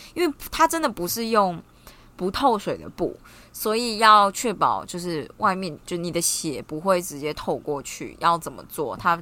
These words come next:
他觉得如果他知道到底用的材料是哪些，他就可以帮我做这样。那我记得之前就是我去买的那家独立的书店，他可能有教人家怎么缝，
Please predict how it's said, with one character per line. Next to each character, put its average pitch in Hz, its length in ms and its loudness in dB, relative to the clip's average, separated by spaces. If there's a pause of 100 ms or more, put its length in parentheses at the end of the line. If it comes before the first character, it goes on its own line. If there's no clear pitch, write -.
(140)
他 185 140 0
觉 160 160 -2
得 156 100 0
如 170 100 0
果 175 120 4
他 190 160 0
知 180 180 -6
道 180 260 8 (240)
到 202 140 2
底 165 100 -6
用 190 140 -2
的 165 80 -2
材 151 180 -2
料 156 120 2
是 185 100 -8
哪 170 160 -4
些， - 140 -8
他 160 100 -6
就 165 100 -6
可 165 80 -6
以 160 60 -4
帮 98 160 -4
我 - 100 -12
做 - 360 -12
这 - 100 -10
样。 - 140 -8 (340)
那 226 160 6
我 190 100 4
记 214 160 -4
得 180 140 2
之 190 220 -6
前 151 440 -4 (200)
就 175 120 -6
是 175 140 -6
我 151 180 0
去 208 140 -6
买 160 180 2
的 123 120 -8
那 165 100 -4
家 160 160 2
独 156 160 -6
立 175 140 -2
的 156 100 -2
书 156 240 -8
店， 143 260 -8 (280)
他 185 180 2
可 190 120 -8
能 147 140 -8
有 107 240 -6
教 160 260 4
人 151 100 -6
家 143 160 4
怎 151 140 -8
么 - 140 -10
缝， - 280 -6